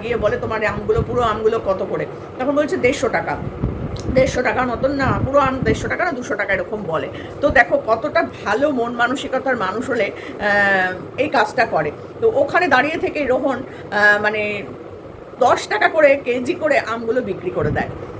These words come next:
তো যারা দিতে পারেন পয়সা দশ টাকা করে, তারা দিয়েছে, যারা দিতে পারেনি, তারা, তাদের টাকাটাও কিন্তু রোহন দিয়েছে, ঠিক আছে, দশ টাকা করে। তো বলছে, "না, না, আপনাকে",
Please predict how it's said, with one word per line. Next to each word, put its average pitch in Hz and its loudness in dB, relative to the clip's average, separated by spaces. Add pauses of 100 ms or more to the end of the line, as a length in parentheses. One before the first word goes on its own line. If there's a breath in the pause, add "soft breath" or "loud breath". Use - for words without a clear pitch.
(220)
তো 240 4
যারা 277 6
দিতে 320 0
পারেন 320 0
পয়সা 302 2
দশ 269 -2
টাকা 294 2
করে, 302 0
তারা 247 4
দিয়েছে, 294 0 (100)
যারা 196 2
দিতে 202 0
পারেনি, 269 2
তারা, 202 2
তাদের 196 2
টাকাটাও 220 2
কিন্তু 214 -4
রোহন 196 -2
দিয়েছে, 160 -2 (400 loud breath)
ঠিক 330 -4
আছে, - 2
দশ - 4
টাকা 185 0
করে। 143 0 (360 loud breath)
তো 240 0
বলছে, 277 2
"না, 349 4
না, 339 2
আপনাকে", 311 4